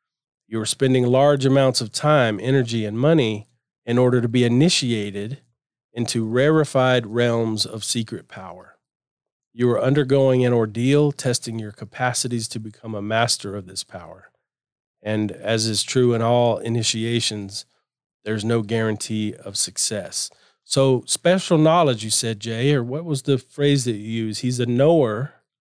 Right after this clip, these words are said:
of special knowledge. We've given some examples here.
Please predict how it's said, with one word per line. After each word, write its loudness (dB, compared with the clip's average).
of -6
special -2
knowledge. -2
We've -14
given 4
some 0
examples 0
here. -6